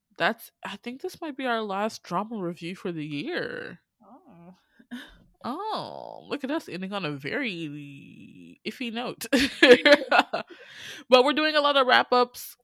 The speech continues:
Speaker 1: come, um, the following weeks, so we hope you guys stay tuned. We're also doing a special episode Saturday, so make sure you're subscribed. Make sure you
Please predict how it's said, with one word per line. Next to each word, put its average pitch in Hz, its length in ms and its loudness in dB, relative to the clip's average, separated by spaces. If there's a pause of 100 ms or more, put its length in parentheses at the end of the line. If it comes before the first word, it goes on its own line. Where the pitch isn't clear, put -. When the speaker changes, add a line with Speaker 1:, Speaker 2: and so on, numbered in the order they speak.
(120)
Speaker 1:
come, 214 480 -2 (300)
um, 196 460 -2
the 190 100 -10
following 196 560 -2
weeks, - 340 -10 (140)
so 156 120 -8
we 147 120 -6
hope 151 220 -12
you 151 100 -12
guys 156 260 -6
stay 156 180 -8
tuned. 180 300 -10
We're 190 120 -10
also 214 200 -6
doing 208 160 -6
a 208 60 -10
special - 360 -10
episode 196 380 -6
Saturday, 190 540 -2 (300)
so - 120 -10
make 196 180 -6
sure 220 140 -8
you're 190 220 0
subscribed. - 840 -2 (220)
Make 185 160 -8
sure 226 160 -2
you 220 200 -4